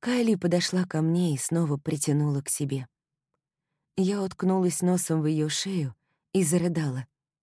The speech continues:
"Им нужно время, чтобы привыкнуть.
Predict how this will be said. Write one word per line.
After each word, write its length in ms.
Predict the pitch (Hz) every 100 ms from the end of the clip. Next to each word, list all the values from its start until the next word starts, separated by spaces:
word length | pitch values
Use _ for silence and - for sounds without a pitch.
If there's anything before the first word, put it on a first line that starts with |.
| _ _ _ _ _ _ _ _ _ _
"Им 240 | 330 320
нужно 340 | 320 330 311 349
время, 300 | 349 339 269
чтобы 320 | - 254 226
привыкнуть. 760 | 240 277 254 240 180 180 -